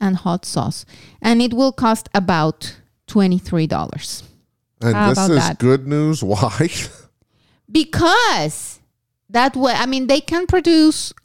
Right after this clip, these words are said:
Speaker 1: cultured chicken, which has already been deemed safe by the respective authorities there in Singapore and everything.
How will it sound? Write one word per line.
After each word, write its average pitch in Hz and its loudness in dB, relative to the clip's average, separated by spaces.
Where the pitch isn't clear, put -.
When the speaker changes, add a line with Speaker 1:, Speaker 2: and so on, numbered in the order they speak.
Speaker 1:
cultured 311 0
chicken, 180 -2
which 226 0
has 240 0
already 226 0
been 208 2
deemed 214 2
safe - -4
by 190 2
the 165 2
respective 175 -4
authorities 170 -2
there 175 0
in 180 -2
Singapore 170 -4
and 156 -2
everything. 180 -2